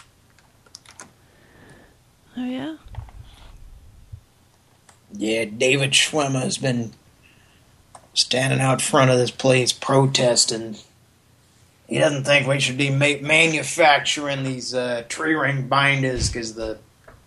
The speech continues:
Speaker 2: air pollution from the chemicals.
Speaker 1: Oh. And does your daughter agree with that?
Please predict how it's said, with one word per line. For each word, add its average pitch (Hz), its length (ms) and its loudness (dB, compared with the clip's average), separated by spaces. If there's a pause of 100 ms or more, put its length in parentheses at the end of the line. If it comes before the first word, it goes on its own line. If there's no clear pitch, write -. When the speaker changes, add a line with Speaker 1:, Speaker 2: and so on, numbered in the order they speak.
(640)
Speaker 2:
air 143 1000 4
pollution 123 720 -4
from 113 180 -10
the 113 100 -6
chemicals. 131 840 0 (1700)
Speaker 1:
Oh. 240 500 -10 (720)
And 233 160 -2
does 226 200 -6
your 214 80 -4
daughter 226 360 -4
agree 233 300 -6
with 247 160 -8
that? 240 240 -8